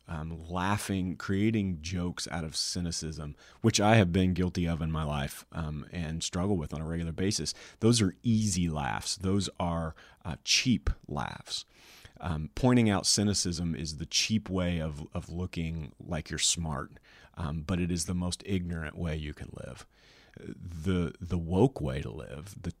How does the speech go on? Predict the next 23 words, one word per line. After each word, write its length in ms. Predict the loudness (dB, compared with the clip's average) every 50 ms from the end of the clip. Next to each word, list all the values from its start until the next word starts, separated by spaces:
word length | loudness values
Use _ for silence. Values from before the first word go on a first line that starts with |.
| _ _ _ -6
ch-, 180 | -4 -4 -4 -4
the 180 | -4 -4 -4
way 500 | -4 -2 0 0 2 2 2 4 2 2
that 560 | 0 0 -2 -4 -4 -6 -12 -12 -14 -14 _ -6
brings, 640 | -4 -2 0 0 0 0 -2 -2 -4 -4 -4 -4 -4 -4
um, 320 | -6 -6 -6 -6 -8 -10 -6
brings 320 | -2 2 4 4 4 4 2
us 200 | 0 -2 -2 -4
to 100 | -2 -2
something 640 | 0 0 0 0 -2 -4 -4 -6 -6 -4 -4 -4 -2
new 400 | 0 2 2 2 2 -2 -4 -6
as 200 | -6 -6 -6 -6
a 40 | -8
culture, 540 | -10 -6 -2 0 4 4 4 4 4 2 0 -4
as 160 | -6 -6 -6
humanity, 840 | -6 -8 -10 -14 -12 -8 -8 -6 -2 2 4 4 4 4 2 -2 -6 -8 _ _ _ _ _ _ _ _ _ _ _ _ _ -18 -8 0
is 220 | 2 2 4 4 2
to 160 | 2 2 4
do 140 | 6 6 6
the 140 | 6 6 4
opposite, 520 | 4 2 0 0 -2 -2 -2 -2 -4 -10 _ _ -20 -20 -20 -20 -20 -14 -4 0
to 100 | 2 2
represent 840 | 2 4 2 2 2 2 2 0 0 2 2 4 4 2 2 0